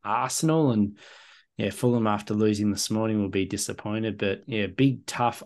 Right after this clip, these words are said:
ask of Arsenal coming to town, and no Palhinha for Fulham too, which was, which, you know, will be a big deal here. And, yeah, Arsenal, I hope they'll probably be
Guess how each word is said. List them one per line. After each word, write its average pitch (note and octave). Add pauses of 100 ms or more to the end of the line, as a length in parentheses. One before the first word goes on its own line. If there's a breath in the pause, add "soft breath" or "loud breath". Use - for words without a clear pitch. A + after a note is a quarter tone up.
ask A2+
of G2+
Arsenal G#2
coming G2
to G#2
town, G#2
and G#2
no C3
Palhinha C3 (580 soft breath)
for -
Fulham A#2
too, A2
which G#2+
was, A2 (220)
which, B2 (140)
you C3+
know, A2
will C#3
be D3+
a A#2+
big A2
deal A#2
here. A#2
And, G#2 (640 soft breath)
yeah, A2
Arsenal, G#2
I G2
hope B2
they'll A#2
probably C3+
be G#2